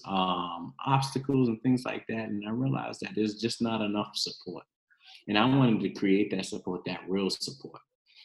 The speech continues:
And that's why I started It's a Process, because life is a process, you know what I mean? And you could do everything all at one time, but you won't learn anything. The learning is in the process. And I think that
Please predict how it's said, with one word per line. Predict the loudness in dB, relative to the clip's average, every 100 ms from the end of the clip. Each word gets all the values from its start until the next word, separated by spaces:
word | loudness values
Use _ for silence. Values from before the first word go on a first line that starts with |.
| -8
And | -2
that's | 0 0 0
why | 2 2
I |
started | 2 2 2 0
It's | -2
a | -6
Process, | -2 -2 -2 -6 -6 -6
because | -4 0 0 0
life | 2 2 2
is | 2
a |
process, | 0 -4 -6 -8 -10 -14 -8
you | -2
know | 0
what | 2
I | 2
mean? | 4 4 4 -2 -14 -20 -18 -14 0
And | 2 4 4 4
you | 8 8 8
could | 2 6 10 10 8 2 -12 -20 -20 _ _ _ _ -4 6
do | 12 12
everything | 12 10 8 8 8
all | 8 6
at | 4
one | 2 2
time, | 2 4 4 6 6
but | 6 4 8
you |
won't | 8 8
learn | 8 8 8
anything. | 8 4 -2 -10 -12 -14 _ _ _ _ _
The | -2
learning | 4 8 10 12 10 10 6 2
is | 0 4
in | 4
the | 4
process. | 2 2 2 0 -2 -6 -8 -14 -18 -8 2
And | 2
I | 6
think | 8 8 8
that | 2 0